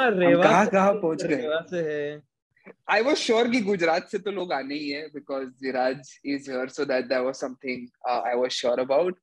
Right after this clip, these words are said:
Speaker 1: Uh, but माउंट आबू, पंजाब, uh, चलो ठीक है, मुंबई, दिल्ली, ठीक है, कोलकाता,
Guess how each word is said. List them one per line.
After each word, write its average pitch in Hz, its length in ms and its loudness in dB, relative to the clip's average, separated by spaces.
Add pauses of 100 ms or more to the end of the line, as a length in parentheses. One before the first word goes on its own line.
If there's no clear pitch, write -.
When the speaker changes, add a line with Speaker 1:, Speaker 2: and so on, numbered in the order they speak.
(340)
Speaker 1:
Uh, 127 600 2
but 135 240 -6
माउंट 135 360 -6
आबू, 135 300 -2 (100)
पंजाब, 127 800 0 (320)
uh, 73 240 -6 (100)
चलो 127 140 -6
ठीक 123 220 -6
है, 127 80 0
मुंबई, 123 580 2
दिल्ली, 123 460 0 (360)
ठीक 113 180 -2
है, 113 140 -2
कोलकाता, 117 480 0